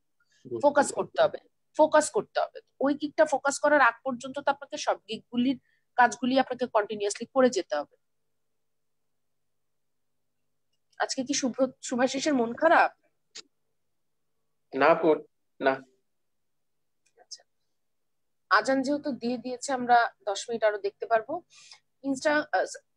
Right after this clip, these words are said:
Speaker 2: <clears throat> Twitter-এর হচ্ছে, আমাদের Twitter profile খুলতে গেলে যেটা লাগে, আমাদের ফার্স্টে লাগে হচ্ছে Gmail।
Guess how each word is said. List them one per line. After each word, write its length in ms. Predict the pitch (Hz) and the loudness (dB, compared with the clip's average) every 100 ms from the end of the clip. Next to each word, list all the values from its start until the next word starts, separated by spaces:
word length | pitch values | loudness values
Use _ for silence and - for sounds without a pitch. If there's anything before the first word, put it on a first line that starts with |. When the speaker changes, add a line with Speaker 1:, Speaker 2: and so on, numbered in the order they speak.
| _ | _
Speaker 2:
<clears throat> 320 | - 254 185 - - | 4 4 2 -4 -6
Twitter-এর 480 | 269 311 302 320 302 | -2 2 2 2 0
হচ্ছে, 260 | 302 - | -4 -2
আমাদের 420 | 311 233 226 247 262 | 0 2 0 -2 -8
Twitter 240 | 262 277 | -6 -6
profile 300 | 247 240 262 | -6 -8 -12
খুলতে 320 | - 254 269 | -14 _ -12
গেলে 180 | 254 254 | -10 -10
যেটা 220 | 214 208 | -10 -8
লাগে, 220 | 202 202 | -8 -6
আমাদের 260 | 220 202 - | -6 -8 -14
ফার্স্টে 360 | - 208 - - | -18 -20 -14 -10
লাগে 220 | 202 208 | -8 -10
হচ্ছে 180 | - 240 | -14 -14
Gmail। 440 | - 196 202 285 | -14 -10 -6 -6